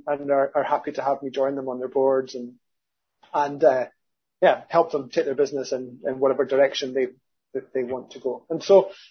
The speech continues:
I, I suppose that's the background. Um, where we are as a business just now is quite an interesting place. And I know you and I have touched on it briefly online. And we've gone through this period of growth, you know, got to a hundred and eighty clients,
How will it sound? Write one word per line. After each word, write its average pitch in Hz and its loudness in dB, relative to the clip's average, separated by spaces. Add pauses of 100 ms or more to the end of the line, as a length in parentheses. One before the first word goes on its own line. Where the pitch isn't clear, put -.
I, 196 2
I 196 0
suppose 180 6
that's 165 4
the 139 -8
background. 156 2 (200)
Um, 147 2 (920)
where 233 6
we 196 4
are 170 4
as 147 -4
a 143 -6
business 156 -4
just - -10
now 135 0
is 131 -2
quite 147 2
an 139 -2
interesting 131 -4
place. - -6
And 135 -4
I 135 -2
know 139 -2
you 139 0
and 135 2
I 131 2
have 127 -4
touched - -6
on 127 -4
it - -12
briefly 135 0
online. 127 -2 (600)
And 135 -2 (320)
we've 240 2
gone 226 6
through 180 6
this 160 2
period 151 0
of 143 -4
growth, 131 -2 (440)
you 147 -6
know, 135 -2
got 156 2
to 143 -6
a - -4
hundred 135 -6
and 131 -6
eighty 131 -8
clients, 123 -2